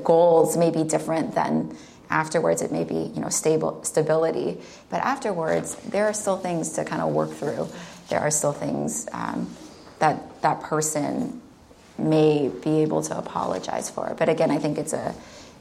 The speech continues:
issue of wisdom of, you know, what is this person able to handle right now? And are we able to extend grace for this whole journey and not just expecting them to,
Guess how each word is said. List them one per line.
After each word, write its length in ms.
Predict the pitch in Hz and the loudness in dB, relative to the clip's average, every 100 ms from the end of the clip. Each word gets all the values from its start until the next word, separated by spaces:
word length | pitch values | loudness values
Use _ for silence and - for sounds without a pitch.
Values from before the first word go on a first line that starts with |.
| - | 2
issue 260 | 156 - 151 | 2 4 0
of 180 | 160 | 0
wisdom 440 | 147 165 165 226 185 | 0 0 2 0 0
of, 80 | 147 | 0
you 80 | 147 | 0
know, 120 | 147 | 2
what 200 | 151 156 | 4 2
is 140 | 156 | 2
this 100 | - | -2
person 340 | - 156 - 82 | -2 -2 0 -2
able 280 | 80 - - | 0 -2 -2
to 280 | - - - - - - - | -2 -2 -4 -12 -18 -20 -8
handle 460 | 175 151 151 160 170 | 0 2 2 2 2
right 220 | 170 - | 0 0
now? 540 | 165 - 190 247 254 160 | -2 0 0 0 0 0
And 340 | 147 143 139 - - - - | 2 2 0 -4 -12 -14 2
are 120 | 147 | 4
we 100 | 147 | 6
able 220 | 147 139 - | 4 4 0
to 220 | - - | 0 -2
extend 500 | - - - 151 156 | -2 -2 0 2 2
grace 360 | 160 113 - - | 4 2 0 -2
for 340 | - 50 - - | -2 0 -4 -4
this 160 | - 147 | -2 -2
whole 220 | - 147 | 0 -2
journey 400 | - - 120 135 | -2 -6 -6 -6
and 100 | - | -2
not 160 | 247 240 | 0 0
just 120 | - | -2
expecting 460 | 240 - - - - | -4 -4 -4 -4 -4
them 180 | - - | -4 -4
to, 300 | - - | -4 -4